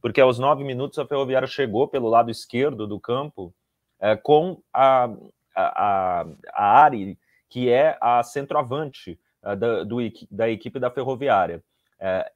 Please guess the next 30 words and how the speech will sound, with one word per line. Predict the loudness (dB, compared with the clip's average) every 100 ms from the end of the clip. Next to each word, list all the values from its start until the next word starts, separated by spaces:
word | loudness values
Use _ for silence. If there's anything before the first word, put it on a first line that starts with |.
| -10
é, | -6 -2
Lari, | 4 4 4 -4
desculpa, | -12 -14 -14
falei | -12 -6
Ari. | -4 -6 -8 _
Lari, | -4 4 4 2 -6 _ _ -8
é, | -2 0 0 -4
lá | 0 4 4
pelo | 2 -2
lado | 0 0
esquerdo, | -2 -6 0
ela | 0 0
fora | 0 0 2 0
de | -8
posição, | -8 -8 -8 -10 -8 -8 -8 _ _ _ -20
saindo | _ 2 2 2 -2 -2
da | 0
referência | 0 -2 -6 -6 -8 -10
e | -12
indo | -10 -8 -8 -10 -10
pro | -4
lado | -2 -2 -4
esquerdo. | -8 -6 -6 -10 _ -20 _ -2
E | 2
olha | 2
o | 0
espaço | -6 -4 -4 -4 -8
que |
ela | -2 -2
tem, | -2 -8 -8